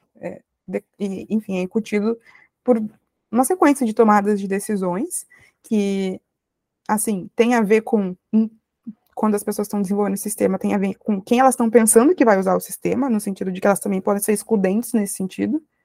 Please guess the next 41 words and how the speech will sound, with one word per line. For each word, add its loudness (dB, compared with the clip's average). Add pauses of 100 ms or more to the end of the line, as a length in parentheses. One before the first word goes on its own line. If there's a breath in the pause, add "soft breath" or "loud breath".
(440)
Ah, 6 (220)
eu 0
não 0
tô 4
pensando -4 (360)
em, -4
na 2
Kizzy, -4
por -4
exemplo, -2
pra 2
usar 0
meu -2
sistema. -8
Eu -14
tô -20
pensando -2
nessa -2
galerinha 2
aqui 2 (580 soft breath)
da 4
Suíça. 4
Então, -2
é -4
só 6
esse 0
pessoal 2
que -8
vai 4
usar, 4 (440 soft breath)
quando, 2
né, 2
no 0
mundo -2
globalizado, -2
não -4
é -2
exatamente -6
assim -8
que -16
funciona. -10